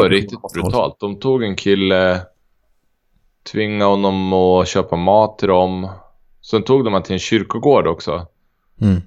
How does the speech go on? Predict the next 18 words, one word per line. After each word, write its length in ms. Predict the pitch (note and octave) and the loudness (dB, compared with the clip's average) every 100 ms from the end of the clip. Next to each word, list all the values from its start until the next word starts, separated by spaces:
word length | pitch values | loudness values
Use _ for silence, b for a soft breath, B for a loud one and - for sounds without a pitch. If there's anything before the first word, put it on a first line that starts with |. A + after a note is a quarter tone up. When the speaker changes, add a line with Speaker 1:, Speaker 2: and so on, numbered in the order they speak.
| _ _ _ | _ _ _
Speaker 1:
Där 240 | - F#2 | -2 0
de 240 | F#2 F#2 F#2+ | 0 -2 -8
kissade 400 | - G2+ - D#2+ | -8 -6 -6 -8
på 220 | - F2 | -4 -2
honom 200 | E2 F2 | -2 -4
och 80 | F2 | -8
spöade 380 | - F#2 F#2 F#2 | -4 0 4 4
honom, 420 | F2+ E2+ D#2+ - | 2 -2 -6 -8
kissade 360 | - G2 G2 F#2 | -6 -4 -2 -2
i 20 | |
munnen 320 | F#2+ G2 E2+ | 0 0 -2
på 160 | E2+ E2 | 0 0
honom 260 | D#2+ E2 E2 | 0 0 0
och 220 | E2 - | -2 -4
tog 140 | F2 | 0
av 40 | F2 | 2
honom 140 | E2 | 2
kläderna. 440 | - G2 - - | 0 -2 -2 -10